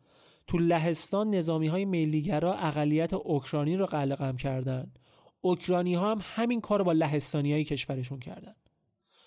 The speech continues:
تو یونان طرفداران نظام کمونیستی یا سلطنتی کشور به یه جنگ داخلی کشوندن و پنجاه هزار نفر رو به کشتن دادن. تو یوگوسلاوی رژیم کروات‌هایی که با نازی‌ها همکاری کرده بودن و نیست و نابود کردن.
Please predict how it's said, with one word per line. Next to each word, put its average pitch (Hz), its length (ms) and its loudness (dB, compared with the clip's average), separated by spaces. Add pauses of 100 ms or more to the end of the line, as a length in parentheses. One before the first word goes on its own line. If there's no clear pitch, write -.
(180)
تو - 120 0
یونان 190 640 2
طرفداران 175 720 0
نظام 175 300 2
کمونیستی 156 640 -2
یا 175 60 2
سلطنتی 151 880 -2 (280)
کشور 180 400 0
به 185 100 2
یه 180 80 4
جنگ 175 440 -2
داخلی 151 520 2
کشوندن 151 640 0 (400)
و 165 60 0
پنجاه 185 600 0
هزار 180 340 4
نفر 165 240 0
رو 165 80 2
به 156 100 2
کشتن 135 420 -2
دادن. 143 280 -10 (760)
تو - 80 0
یوگوسلاوی 185 840 2 (320)
رژیم 165 580 0
کروات‌هایی 175 800 2
که 202 120 -4
با 170 160 0
نازی‌ها 156 500 2
همکاری 151 440 -2
کرده 143 340 -2
بودن 151 300 -2
و 185 40 0
نیست 185 360 -2
و 160 60 0
نابود 131 360 -2
کردن. - 380 -12